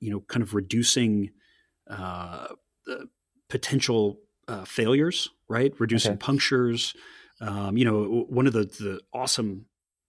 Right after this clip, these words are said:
Speaker 1: kind of secrets of tire pressure optimization is, you know, uh, when I grew up, tire pressure was a, was a maximize situation,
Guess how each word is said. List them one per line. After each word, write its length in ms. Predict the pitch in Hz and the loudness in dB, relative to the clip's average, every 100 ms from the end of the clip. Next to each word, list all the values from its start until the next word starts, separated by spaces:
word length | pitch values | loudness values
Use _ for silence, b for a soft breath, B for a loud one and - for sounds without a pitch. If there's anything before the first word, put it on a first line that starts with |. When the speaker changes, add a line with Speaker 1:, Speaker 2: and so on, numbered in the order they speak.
| _ | _
Speaker 1:
kind 160 | - 104 | -12 -10
of 140 | 90 - | -8 -2
secrets 560 | - - 123 113 104 | 0 0 0 -2 -2
of 100 | 98 | -4
tire 280 | - 120 113 | -2 0 2
pressure 320 | 110 110 - | 2 0 0
optimization 800 | 98 104 - 95 92 92 - 92 | -2 -6 -4 -6 -4 -4 -4 -6
is, 160 | 90 - | -6 -6
you 60 | 98 | -6
know, 120 | 90 B B B B B - | -10 B B B B B -16
uh, 200 | - - - _ _ _ _ - | -12 -12 -12 _ _ _ _ -10
when 300 | 123 123 127 | -6 -2 0
I 100 | 151 | 2
grew 180 | 127 117 | 2 0
up, 140 | 104 _ _ - | -2 _ _ -4
tire 220 | 123 123 | 0 0
pressure 380 | - 117 - 101 | 2 0 0 0
was 200 | 101 98 | -2 -4
a, 100 | 98 | -4
was 160 | 110 98 | -4 -4
a 40 | |
maximize 800 | 90 110 110 113 98 90 90 - - | -2 -2 0 -2 -2 -4 -4 -6 -4
situation, 600 | - 98 101 87 - | -6 -4 -6 -6 -8